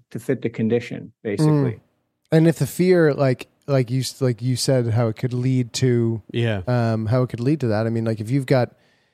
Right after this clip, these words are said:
Speaker 2: if, if it's left, if it's left, um,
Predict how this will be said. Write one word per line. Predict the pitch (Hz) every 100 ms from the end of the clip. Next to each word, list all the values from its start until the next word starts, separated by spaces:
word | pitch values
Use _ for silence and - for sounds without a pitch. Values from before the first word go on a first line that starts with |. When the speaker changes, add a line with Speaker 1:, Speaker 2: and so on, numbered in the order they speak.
| _ _
Speaker 2:
if, | 131 120 -
if | 135
it's | 117 127
left, | 139 160 165 - - -
if | 139
it's | 131 -
left, | 135 147 165 - - _ -
um, | 135 123 113 110 107